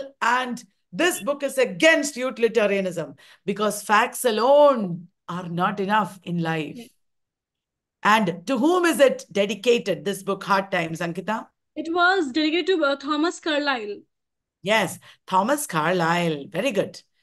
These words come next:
Speaker 1: Hard Times. Look at Thomas Gradgrind. Yeah. Ankita, can you please read the next one?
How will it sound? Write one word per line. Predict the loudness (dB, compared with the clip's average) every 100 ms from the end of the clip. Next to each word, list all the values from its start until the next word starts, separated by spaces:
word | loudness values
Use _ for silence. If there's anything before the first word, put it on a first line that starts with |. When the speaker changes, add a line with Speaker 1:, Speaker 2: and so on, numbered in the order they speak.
| _ _ _ _ _ _ _ 2
Speaker 1:
Hard | 2 2
Times. | 2 4 2 -2 -6 -4
Look | 0 2
at | 2 2
Thomas | 0 0 -2
Gradgrind. | -2 0 -2 -2 -2 -6 -10 -16 -18 _ _ _ _ _ _ _ _ _ -20 _ _ _ _
Yeah. | -4 -4 -4 _
Ankita, | -8 0 2 2
can | 0
you | -2
please | -2 -4 -4
read | -2
the | -2
next | -2 -6 -12
one? | -16